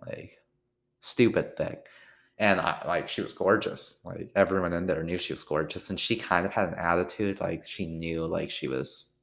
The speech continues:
she was something. <laughs> But I, I really, like, had my eye out for her, you know, I, I,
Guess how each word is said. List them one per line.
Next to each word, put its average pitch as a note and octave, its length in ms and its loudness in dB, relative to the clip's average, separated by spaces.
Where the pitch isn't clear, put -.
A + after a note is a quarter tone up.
she - 240 -4
was - 460 -8
something. - 500 -2
<laughs> - 500 -10
But G#2 400 6
I, C2 120 -6
I G#2 200 4
really, G2 480 8
like, E2+ 320 4
had G2+ 240 2
my F2+ 140 2
eye F#2 220 4
out - 240 -6
for D#2+ 200 0
her, D#2+ 280 -2
you E2+ 100 -4
know, E2 220 -4
I, D#2+ 320 -4
I, D#2+ 200 -6